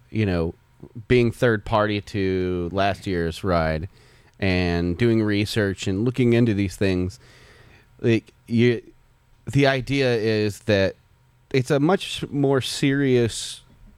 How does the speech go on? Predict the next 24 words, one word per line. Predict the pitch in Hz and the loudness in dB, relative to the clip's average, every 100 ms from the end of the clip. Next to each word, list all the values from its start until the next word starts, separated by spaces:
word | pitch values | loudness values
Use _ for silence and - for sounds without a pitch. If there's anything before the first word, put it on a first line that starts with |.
| _ - - - | _ -20 -20 -6
subject | - 156 131 107 | 0 0 0 -4
matter | 113 98 98 95 | 0 2 2 2
than | 104 98 | 0 -2
just | - 120 98 - - - - - | 0 0 0 -4 -20 -20 -20 -8
riding | 104 110 107 101 | 2 4 4 2
to | 95 | 0
raise | 95 92 101 | 0 0 0
money, | 110 104 90 | 2 2 0
'cause | 90 104 95 - | -2 0 0 -2
it, | 110 101 _ | -6 -6 _
it | 110 | 0
is | 110 123 - | 4 2 2
for | 123 | 2
men's | 104 95 90 | 2 2 2
health, | 107 101 | 0 0
and | 98 | -4
it's | 90 | -6
also | 107 - | -8 -6
for | 95 | -4
men's | 98 87 - | -2 -2 -4
mental | 101 101 113 110 92 | -2 2 2 0 -4
health, | 92 82 90 | -2 -4 -4
which | 98 95 | -6 -4
is | 90 | -4